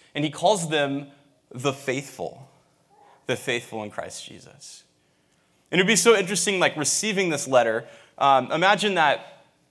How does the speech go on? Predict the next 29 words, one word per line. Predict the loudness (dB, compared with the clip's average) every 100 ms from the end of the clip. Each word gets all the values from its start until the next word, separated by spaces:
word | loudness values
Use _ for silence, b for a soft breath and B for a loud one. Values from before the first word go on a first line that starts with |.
| _ _ -4
you've | 0
been |
a | 2
part | 4 4
of | 2
Desert | -2 -2
City, | -4 -2 -2 -4 -4
and | -2
then | -2 -4
ten, | -6 -4 -2
fifteen | -4 -8 -6 -6
years | -4 -6
in | -6
the | -8
future, | -8 -8 -6 -6 -8 b b 0
um, | 2 2
someone's | -2 -4 -4 2
writing | 2 2
a | 0
letter | 0 0
back | 2 0 0
to | -6
our | -6
group | -6 -8 -12 -10
and | -14
calls | -10 -8 -6
us | -6
the | -10
faithful. | -10 -10 -10 -14 -18 -18